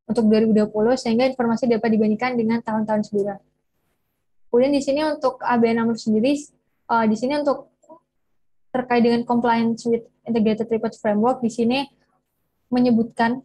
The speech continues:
secara eksplisit bagaimana, eh, integrated report framework dari A B N ini memenuhi guiding principle-nya dari A sampai G,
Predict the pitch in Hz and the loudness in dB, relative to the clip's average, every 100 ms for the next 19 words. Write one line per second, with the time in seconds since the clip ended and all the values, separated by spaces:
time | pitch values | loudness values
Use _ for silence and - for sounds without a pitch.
0 | _ _ _ _ - 247 240 240 - 240 | _ _ _ _ -4 -2 0 -2 -4 -4
1 | 233 262 240 226 214 214 220 226 269 262 | -4 -2 2 2 2 2 2 0 -2 -6
2 | _ _ _ _ _ _ _ _ _ - | _ _ _ _ _ _ _ _ _ -2
3 | 233 226 226 226 226 233 220 220 233 233 | 0 2 2 -2 -2 0 0 0 -2 -2
4 | 226 220 - 226 233 220 226 226 208 214 | -2 -4 -2 0 2 2 2 2 2 2
5 | 220 262 285 - _ _ _ _ _ _ | 0 0 -4 -8 _ _ _ _ _ _
6 | _ _ _ - 240 233 226 226 254 254 | _ _ _ -2 0 2 2 2 2 2
7 | 226 220 214 226 - - 214 214 - 220 | 2 2 2 0 -2 -2 -2 -2 -4 -2
8 | 214 208 - _ 202 214 214 214 233 233 | -2 -4 -8 _ -2 0 0 0 -2 -2
9 | 220 220 214 196 208 | -4 -2 0 2 2